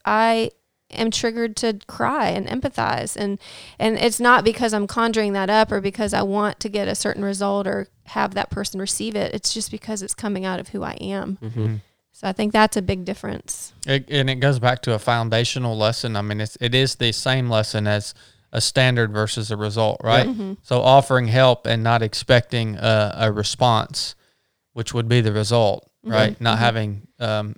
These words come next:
Speaker 3: expectations around a response, but it being out of who you are.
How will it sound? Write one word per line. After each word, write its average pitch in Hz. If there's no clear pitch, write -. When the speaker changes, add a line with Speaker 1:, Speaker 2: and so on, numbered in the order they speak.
Speaker 3:
expectations 120
around 113
a 107
response, 110
but 113
it 120
being 117
out 104
of 101
who -
you 104
are. 101